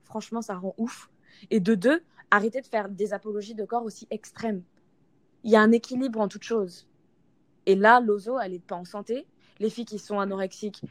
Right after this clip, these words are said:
et qui se sont, euh, forcées à faire, euh,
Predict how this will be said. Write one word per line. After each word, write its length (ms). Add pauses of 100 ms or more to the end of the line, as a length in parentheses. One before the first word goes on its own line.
et 80
qui 140
se 140
sont, 340
euh, 220
forcées 480
à 80
faire, 340
euh, 200